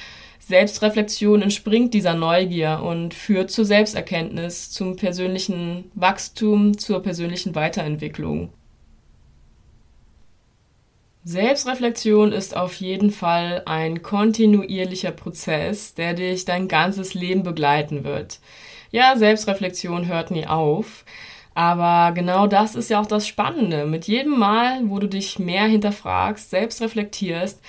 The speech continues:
wirst du näher zu deinem Kern vordringen, deiner Essenz, zu dir selbst, und deine Essenz ist ja quasi Liebe. Das heißt, wir werden immer mehr zur Liebe werden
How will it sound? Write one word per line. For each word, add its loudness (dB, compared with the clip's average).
wirst -2
du 2
näher 2
zu -4
deinem 0
Kern 0
vordringen, -4
deiner -2
Essenz, -4
zu -4
dir 2
selbst, -6
und -6
deine -4
Essenz -6
ist -10
ja 0
quasi -4
Liebe. -2
Das -8
heißt, -4
wir -6
werden -2
immer 0
mehr 0
zur -6
Liebe -4
werden -4